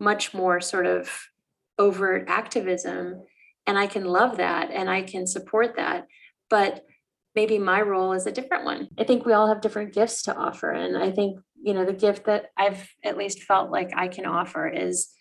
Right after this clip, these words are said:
writing things that are either spark curiosity about spiritual things or, um, maybe give a fresh insight about something, or, you know, point people toward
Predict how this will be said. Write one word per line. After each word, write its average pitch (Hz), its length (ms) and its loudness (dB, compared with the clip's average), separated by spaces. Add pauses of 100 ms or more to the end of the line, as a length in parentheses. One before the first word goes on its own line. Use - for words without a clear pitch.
(360)
writing 180 360 2
things 180 360 -4
that 175 300 0
are 185 500 2 (160)
either 185 220 0
spark 185 380 0
curiosity 196 640 0
about 185 280 -4
spiritual 190 480 -4
things 190 520 -4
or, 175 440 0 (120)
um, 170 500 -4 (280)
maybe 190 200 -2
give 185 180 0
a 190 60 -2
fresh 185 360 -2
insight 190 440 -2
about 185 280 0
something, 190 540 -6 (100)
or, 190 520 0
you 247 100 0
know, 220 80 4
point 226 380 -2
people 226 340 -2
toward 220 480 2